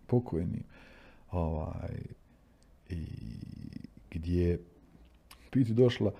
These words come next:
informacija do nas kad on, kad on, ovaj, zna da, pokojni Sakip, kad on zna da imamo mi okupljanje ili utakmicu, a odmah auto naruči da dođe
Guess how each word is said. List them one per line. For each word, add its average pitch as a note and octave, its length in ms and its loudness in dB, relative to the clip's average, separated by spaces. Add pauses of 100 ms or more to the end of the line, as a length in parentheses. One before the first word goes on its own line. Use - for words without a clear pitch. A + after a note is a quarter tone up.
(160)
informacija G#2 680 6
do C3+ 200 4
nas C3+ 340 4
kad C3 340 4
on, A2+ 300 4 (200)
kad A2 280 4
on, G2 300 6 (520)
ovaj, D#2 560 -4
zna F2 400 4
da, C#2+ 160 -6
pokojni - 480 -2
Sakip, - 640 -4 (520)
kad F#2 240 0
on G#2+ 240 8
zna G#2 260 6
da E2+ 120 4
imamo F#2 260 4
mi G#2+ 180 6
okupljanje F2+ 840 2
ili F#2+ 180 4
utakmicu, G#2 680 0
a - 40 -2
odmah F#2+ 320 4
auto G#2 400 4
naruči G#2 520 4
da F#2+ 80 4
dođe E2 360 0